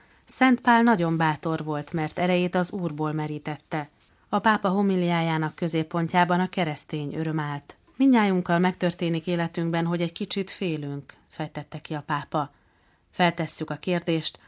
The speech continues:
hogy nem lenne jobb kissé leszállítani a színvonalat és kevésbé kereszténynek lenni, kompromisszumot keresve a világgal.” Pál tudta, hogy műve nem tetszett sem a zsidóknak, sem a pogányoknak, de nem állt le tevékenységével,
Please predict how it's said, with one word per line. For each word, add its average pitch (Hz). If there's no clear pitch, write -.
hogy 214
nem 277
lenne 190
jobb 180
kissé -
leszállítani 156
a 151
színvonalat 165
és -
kevésbé 156
kereszténynek 151
lenni, 156
kompromisszumot 160
keresve 160
a 170
világgal.” 143
Pál 190
tudta, 247
hogy 175
műve 175
nem 208
tetszett 160
sem 165
a 151
zsidóknak, 165
sem 190
a 190
pogányoknak, 156
de 202
nem 240
állt 151
le 156
tevékenységével, 156